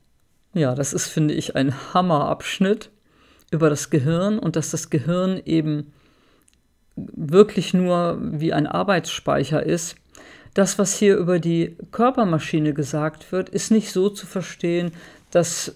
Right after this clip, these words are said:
äh, Walter Russell da irgendwie materialistisch denkt. Er weiß ja, dass die, die, äh, unser Körper auch Licht ist, ähm, und auch unsere, äh, un-, unsere Körperweisheit, dieses vielfältige Funktionieren,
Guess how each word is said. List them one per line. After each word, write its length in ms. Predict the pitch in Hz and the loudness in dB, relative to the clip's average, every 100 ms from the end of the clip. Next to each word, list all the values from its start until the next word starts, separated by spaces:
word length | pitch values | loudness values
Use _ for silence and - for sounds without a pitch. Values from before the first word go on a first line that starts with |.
| - | -6
äh, 60 | 165 | -2
Walter 500 | 160 151 160 165 175 | 0 0 0 0 0
Russell 520 | 151 165 - 170 165 - - | 0 0 0 0 0 -4 -6
da 160 | 170 170 | 0 2
irgendwie 320 | 175 170 165 | 2 2 2
materialistisch 920 | 156 156 - 156 147 208 - 156 - | 2 0 0 2 4 2 0 -4 -2
denkt. 400 | 151 131 151 - | -2 0 -2 -2
Er 180 | - 135 | -2 2
weiß 340 | 135 156 165 - | 4 4 2 2
ja, 120 | 139 | 2
dass 300 | 139 139 - | 2 -2 -2
die, 240 | 143 139 - - _ - | -2 -2 -6 -20 _ -18
die, 520 | 143 139 143 139 143 | -8 -2 0 0 0
äh, 360 | - 139 139 135 | -2 -2 -2 -4
unser 360 | - 160 147 | -4 -2 -2
Körper 640 | 139 170 156 165 151 - - 160 - | 0 2 2 2 -2 -2 -4 -4 2
auch 260 | 196 196 | 2 2
Licht 360 | 147 156 156 - | 2 2 0 -6
ist, 400 | - 165 - - _ _ _ _ _ _ | -4 -4 -4 -16 _ _ _ _ _ _
ähm, 380 | - 165 165 170 | -4 0 0 0
und 300 | 165 180 - - _ | 0 -2 -2 -10 _
auch 260 | - 170 - | 2 2 2
unsere, 580 | 175 151 151 135 143 139 - - _ _ _ _ | 0 2 2 2 2 0 -6 -20 _ _ _ _
äh, 140 | - - - | -16 -14 -12
un-, 280 | - 165 | -8 -8
unsere 420 | - 170 165 160 156 | -6 -6 -6 -6 -8
Körperweisheit, 1500 | - 170 196 202 160 139 156 185 247 - - 143 135 143 - | -2 2 2 4 2 4 2 6 4 2 -4 -2 0 0 -2
dieses 380 | 147 151 - - | -4 -4 -6 -10
vielfältige 840 | - - 202 208 - 160 160 170 | -6 0 0 0 2 2 2 -8
Funktionieren, 920 | - 165 165 - 165 160 214 202 156 | -8 -4 -4 0 2 4 6 4 2